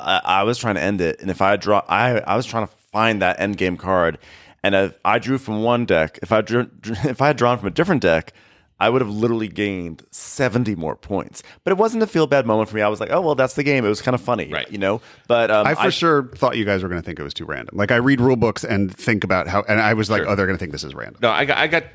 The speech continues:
Speaker 2: I got two answers to that. One which you're not gonna like, and one which you might like. So, uh, answer number one is that, uh, my second play of the game,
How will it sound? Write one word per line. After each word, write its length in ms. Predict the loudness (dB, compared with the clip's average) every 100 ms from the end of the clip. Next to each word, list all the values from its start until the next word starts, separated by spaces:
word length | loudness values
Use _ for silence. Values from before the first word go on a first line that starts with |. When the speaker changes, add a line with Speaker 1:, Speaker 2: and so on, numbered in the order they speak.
| 0
Speaker 2:
I 80 | 2
got 180 | 0
two 140 | 0 0
answers 260 | 0 -2
to 60 | 0
that. 220 | 2 2
One 220 | 0 0
which 180 | 0 -2
you're 80 | 0
not 160 | 0 2
gonna 100 | -2
like, 160 | -2
and 80 | -2
one 140 | -2 -2
which 160 | -4
you 60 | -4
might 140 | -4
like. 180 | -4 -8 -4
So, 240 | 0 0 -2 -18 -2
uh, 440 | 2 4 4 0 -2
answer 180 | -2 0
number 140 | 0
one 260 | 0 0 -2 -2
is 460 | 0 0 -2 -6
that, 400 | -4 0 0 -2 -12 -20 _ -4
uh, 500 | 0 2 2 0 -4
my 180 | -4 -4
second 520 | -2 -2 -2 -2 -4
play 260 | 0 2 4
of 180 | 2 0
the 100 | -8
game, 480 | -4 -4 -4 -8